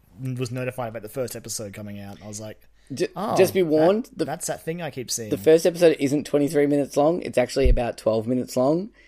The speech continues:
Speaker 2: It plays twice. Because
Speaker 1: Are you serious?
Speaker 2: the first time, the two girls are voiced by male voice actors, which apparently is a joke in the web manga about it,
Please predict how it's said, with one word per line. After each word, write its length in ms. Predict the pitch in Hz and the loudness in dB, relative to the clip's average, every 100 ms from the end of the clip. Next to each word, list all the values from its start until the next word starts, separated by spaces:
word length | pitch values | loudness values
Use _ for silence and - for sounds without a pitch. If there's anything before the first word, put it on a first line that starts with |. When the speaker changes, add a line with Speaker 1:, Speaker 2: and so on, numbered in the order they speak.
| _ - | _ -4
Speaker 2:
It 140 | 120 | -4
plays 340 | - 131 113 - | 2 4 4 -2
twice. 640 | - 113 90 - - - _ _ _ _ _ _ - | 0 0 0 -8 -14 -16 _ _ _ _ _ _ -8
Because 500 | 123 135 117 113 - _ _ _ _ - | 0 2 2 0 -8 _ _ _ _ -10
Speaker 1:
Are 60 | |
you 100 | 120 | -8
serious? 420 | - 117 104 107 127 | -6 -6 -4 -2 0
Speaker 2:
the 60 | |
first 400 | 123 147 160 160 | 2 6 6 6
time, 520 | 170 147 143 147 151 - _ _ _ _ _ _ _ _ | 4 4 4 2 0 -8 _ _ _ _ _ _ _ _
the 220 | 127 117 135 | -10 -4 -2
two 240 | - 147 | 0 2
girls 360 | 127 131 127 117 | 4 4 4 2
are 100 | 117 | 0
voiced 360 | 117 123 - | 2 0 0
by 220 | 117 110 | 0 0
male 400 | 107 104 107 113 | 0 0 2 2
voice 280 | 110 110 113 | 2 0 2
actors, 460 | 131 127 175 180 175 - | 2 2 2 2 -2 -12
which 160 | - 117 | -8 -6
apparently 540 | 131 - 139 139 139 | -4 -2 0 0 0
is 80 | 127 | 0
a 60 | 117 | -2
joke 460 | 98 120 117 135 - | 0 2 2 0 -4
in 140 | 120 117 | -4 -2
the 100 | 107 | -2
web 380 | 98 110 110 | -2 -2 -2
manga 500 | 120 117 123 131 139 - _ _ _ - | -2 0 2 2 2 -4 _ _ _ -6
about 540 | 123 135 117 117 - _ _ | 2 4 4 2 -2 _ _
it, 120 | - | -16